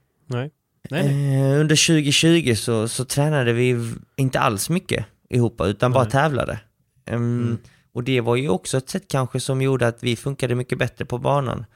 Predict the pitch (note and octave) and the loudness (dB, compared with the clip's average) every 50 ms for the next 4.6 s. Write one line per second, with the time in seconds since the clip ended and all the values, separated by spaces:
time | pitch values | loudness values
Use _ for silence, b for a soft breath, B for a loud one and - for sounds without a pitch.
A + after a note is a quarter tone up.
0 | b b b A#2+ C3 C3 B2 A#2 A2 A2+ A2+ - - C3+ A#2 A2+ G#2+ G2 - - | b b b -4 -2 0 0 0 -2 -2 -4 -4 -2 -2 -2 -2 -4 -8 -10 -8
1 | - C3+ C#3 D3 D3 C3 A#2 B2 C#3 D3+ - - C#3+ C3 A#2 A2 G#2+ A2 A2 A#2 | -4 -2 -2 -2 -2 -4 -4 -4 -6 -6 -4 -4 -2 0 0 0 0 0 0 0
2 | A#2 A#2+ A#2 B2 B2 B2 A#2 G#2+ - - C3+ C3+ C3+ C3 B2+ C3 C3+ A#2 A2 - | 0 0 0 0 0 0 -2 -2 -2 -2 -2 -2 -2 -2 -2 -4 -4 -4 -6 -4
3 | - A2 A2 - - - B2 B2+ C3+ B2 A#2 A2 A2 - - B2 A#2 A2 - A#2 | -4 -6 -6 -6 -6 -8 -4 -2 -2 0 0 -2 -2 -2 -4 -4 -4 -4 -4 -6
4 | A2+ - - B2 A#2+ A#2 A2 A2 G#2+ G#2+ G#2+ | -8 -6 -4 -2 -2 0 0 0 -2 -4 -4